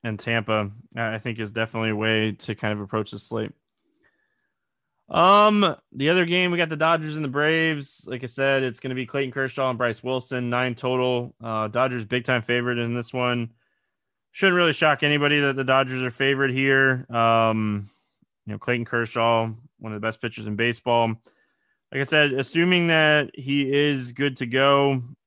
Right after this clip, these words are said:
um, I, I think the workload is fine. We can trust the workload here.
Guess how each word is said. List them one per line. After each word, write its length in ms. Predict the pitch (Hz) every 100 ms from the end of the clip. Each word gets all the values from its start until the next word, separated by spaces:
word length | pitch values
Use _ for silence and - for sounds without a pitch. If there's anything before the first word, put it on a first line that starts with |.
| 117
um, 400 | 117 117 113 113
I, 180 | 113 113
I 40 |
think 180 | - 123
the 80 | 117
workload 520 | 120 123 135 127 123
is 140 | 113
fine. 460 | - 123 127 131 123
We 100 | 113
can 200 | 104 104
trust 280 | - 123 -
the 60 |
workload 460 | 123 127 120 127 123
here. 400 | 123 123 123 117